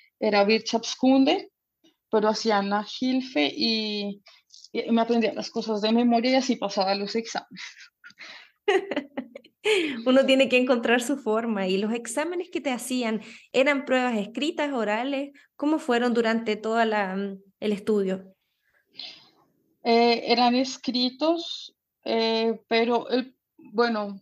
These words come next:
Speaker 1: no sé si fue un problema o una ventaja. A nosotros nos cogió la pandemia, entonces nosotros no fuimos mucho tiempo a la escuela, o sea, teníamos, eh, clases por Teams, entonces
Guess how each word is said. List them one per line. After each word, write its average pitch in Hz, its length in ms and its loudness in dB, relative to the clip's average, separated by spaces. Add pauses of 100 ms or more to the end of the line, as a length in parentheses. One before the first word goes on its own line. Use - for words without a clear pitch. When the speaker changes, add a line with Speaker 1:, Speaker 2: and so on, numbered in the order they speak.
(140)
Speaker 1:
no 208 120 -10
sé 247 180 -4
si 233 120 -12
fue 269 140 -4
un 254 80 0
problema 285 360 2
o 302 40 4
una 262 180 2
ventaja. 240 440 -4
A 214 120 -8
nosotros 220 360 -8
nos 240 180 -6
cogió 254 280 0
la 202 180 0
pandemia, 185 720 -2 (560)
entonces 208 420 0
nosotros 226 480 2
no 208 120 0
fuimos 214 640 -4 (140)
mucho 220 340 -4
tiempo 226 320 0
a 220 40 2
la 226 100 2
escuela, 202 280 0
o - 20 -8
sea, 196 100 -8
teníamos, 202 640 0 (420)
eh, 214 480 6
clases 208 460 2
por 202 320 2
Teams, 196 560 0 (200)
entonces 202 840 -2